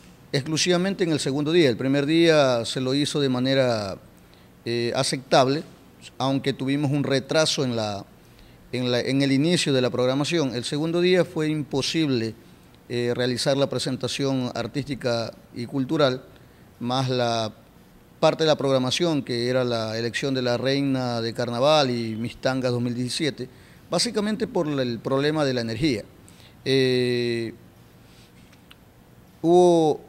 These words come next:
hubo mucho malestar por parte de los turistas porque el evento se lo publicitó y obviamente la presentación del día, del día lunes era una presentación, eh,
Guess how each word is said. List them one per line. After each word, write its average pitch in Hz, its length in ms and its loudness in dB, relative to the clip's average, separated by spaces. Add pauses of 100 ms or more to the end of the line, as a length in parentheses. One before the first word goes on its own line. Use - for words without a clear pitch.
(140)
hubo 170 520 4
mucho 165 260 -2
malestar 147 720 2 (680)
por 131 180 0
parte 151 320 2
de 139 80 4
los 127 180 -2
turistas 156 500 -4
porque 117 840 -4
el 123 140 -2
evento 143 420 0
se 135 140 -2
lo 127 120 2
publicitó 139 800 0
y 117 520 -2
obviamente 143 480 -2
la 131 100 0
presentación 127 600 -4
del 117 340 -4 (440)
día, 135 360 4
del 117 320 -4
día 123 840 0
lunes 139 540 0 (640)
era 143 260 2
una 139 380 0
presentación, 143 840 -2 (480)
eh, 113 640 -4